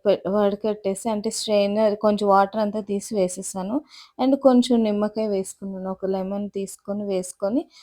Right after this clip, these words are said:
దాన్ని మిక్సీ పట్టేసాను అండి. మిక్సీ పట్టిన తర్వాత, ఆ చి-, ఏదైతే చికెన్ తీసుకున్నానో అందులో ఇది యాడ్ చేసేసా. యాడ్ చేసి, ఆ, ఏం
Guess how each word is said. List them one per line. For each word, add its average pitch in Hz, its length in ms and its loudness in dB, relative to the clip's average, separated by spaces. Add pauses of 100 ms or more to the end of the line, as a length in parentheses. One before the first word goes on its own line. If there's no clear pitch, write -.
(220)
దాన్ని 233 260 6
మిక్సీ 220 400 2
పట్టేసాను 196 720 -4
అండి. 214 340 -4 (500)
మిక్సీ 214 360 2
పట్టిన 214 420 2
తర్వాత, 214 400 2
ఆ 269 220 4
చి-, - 340 -4
ఏదైతే 226 460 2
చికెన్ 240 500 -4
తీసుకున్నానో 220 720 -8
అందులో 226 360 -4
ఇది 233 240 0
యాడ్ 196 420 -4
చేసేసా. - 480 -12 (540)
యాడ్ 240 280 -4
చేసి, 320 440 -2 (360)
ఆ, 233 400 0 (400)
ఏం 240 240 2